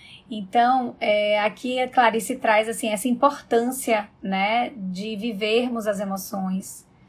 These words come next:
de, de aceitar, de que ela pode trazer, que é viver a emoção, a gente vai viver tudo que ela traz, né?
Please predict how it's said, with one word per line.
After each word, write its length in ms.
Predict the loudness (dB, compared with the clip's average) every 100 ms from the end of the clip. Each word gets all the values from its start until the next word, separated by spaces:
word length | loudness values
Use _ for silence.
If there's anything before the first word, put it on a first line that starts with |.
| _ _ _ _ _
de, 1200 | -6 -2 -2 -2 -4 -4 -6 -8 -8 -10 -10 -10 -10
de 420 | -10 -6 -6 -2
aceitar, 760 | 0 2 2 0 2 2 2 0
de 160 | -6 -4
que 100 | 2
ela 180 | 4 4
pode 400 | 4 4 4 2
trazer, 680 | 0 0 -2 -6 -6 -6 -6
que 160 | -2
é 60 | 0
viver 400 | 2 4 6 6
a 40 |
emoção, 640 | 4 2 2 0 0 0 4
a 140 | 4
gente 160 | 4 4
vai 140 | 4
viver 320 | 4 0 0
tudo 400 | 0 2 2 0
que 100 | 4
ela 160 | 6 6
traz, 400 | 4 0 0 -4
né? 320 | 0 0 0